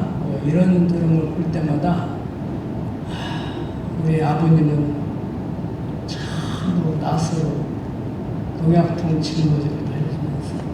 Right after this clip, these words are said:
거기 농사 짓는데 이런 생각이 들어요. 요즘에 또 여성분들 뭐 밥솥에다 밥만 올려놓으면은 밥솥이 말까지 하면서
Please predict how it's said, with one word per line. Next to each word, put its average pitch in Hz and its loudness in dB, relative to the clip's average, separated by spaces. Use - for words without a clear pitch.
거기 160 2
농사 151 0
짓는데 - -4
이런 185 4
생각이 175 0
들어요. - -4
요즘에 156 4
또 165 4
여성분들 156 4
뭐 151 4
밥솥에다 160 4
밥만 160 6
올려놓으면은 160 6
밥솥이 - 2
말까지 170 6
하면서 156 6